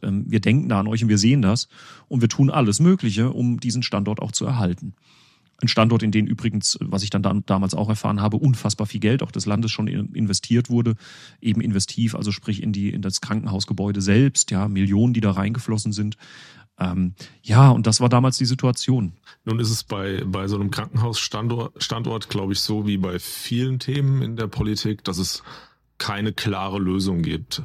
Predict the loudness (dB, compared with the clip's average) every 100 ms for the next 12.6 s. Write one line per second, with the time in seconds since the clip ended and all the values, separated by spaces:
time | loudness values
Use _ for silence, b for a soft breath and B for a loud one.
0 | -8 -6 -4 -4 -4 -4 -2 -2 -2 -4
1 | -4 -2 -2 -4 -4 -2 0 -2 -2 -4
2 | -4 -2 -2 -2 -2 -2 -2 -2 -4 B
3 | B B _ _ _ _ -12 -8 -6 -4
4 | -4 -4 -6 -2 0 -2 -4 B B -10
5 | -6 -4 -2 -4 -2 -2 0 -2 -2 -2
6 | -4 -4 -4 -2 -2 -2 -4 -6 -6 -4
7 | -4 -4 -4 -4 -4 -4 -4 -4 -2 -2
8 | -2 -2 -4 -6 -8 -10 -8 -4 -2 -4
9 | -4 -6 -4 -2 -4 -4 -4 -2 -2 -2
10 | -4 -6 -6 -6 -6 -6 -6 -6 -4 -4
11 | -4 0 4 4 2 0 0 -2 -6 -4
12 | -2 0 0 2 0 -4